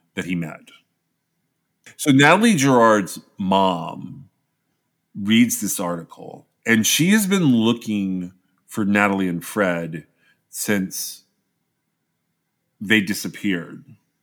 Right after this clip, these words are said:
When this happens, this sort of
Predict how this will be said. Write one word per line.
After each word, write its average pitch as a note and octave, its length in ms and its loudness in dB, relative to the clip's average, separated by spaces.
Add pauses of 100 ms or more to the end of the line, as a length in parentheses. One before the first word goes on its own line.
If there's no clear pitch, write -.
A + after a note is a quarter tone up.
(580)
When B2 260 4
this D3 200 2
happens, F3+ 960 0 (440)
this D3 260 2
sort D#3+ 280 2
of G#2+ 440 -2